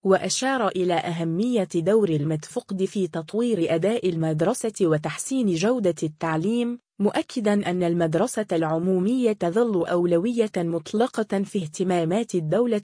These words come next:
وتوجهاتها، باعتبارها الحصن المنيع للمجتمع والقاطرة الأساسية للتنمية، مشيراً إلى ضرورة مضاعفة الجهد لتعزيز دورها والارتقاء بجودة خدماتها التربوية،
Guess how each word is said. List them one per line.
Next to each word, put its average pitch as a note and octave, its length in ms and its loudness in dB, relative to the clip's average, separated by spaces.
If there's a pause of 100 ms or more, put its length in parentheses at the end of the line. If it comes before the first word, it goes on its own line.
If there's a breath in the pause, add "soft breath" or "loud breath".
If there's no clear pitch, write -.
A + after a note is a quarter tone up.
وتوجهاتها، E3+ 1400 0 (220)
باعتبارها G3 840 0
الحصن F#3+ 460 -2
المنيع F3 560 0
للمجتمع E3 800 0
والقاطرة E3 880 2
الأساسية F3 800 0 (100)
للتنمية، A3 800 0 (220)
مشيراً C4 540 2
إلى F3 300 0
ضرورة G#3 580 0
مضاعفة F#3+ 800 0
الجهد F#3 460 -2
لتعزيز D#3+ 720 -2
دورها E3+ 580 2
والارتقاء D#3+ 840 0
بجودة F3 640 0
خدماتها F3 680 -2
التربوية، F#3 960 -2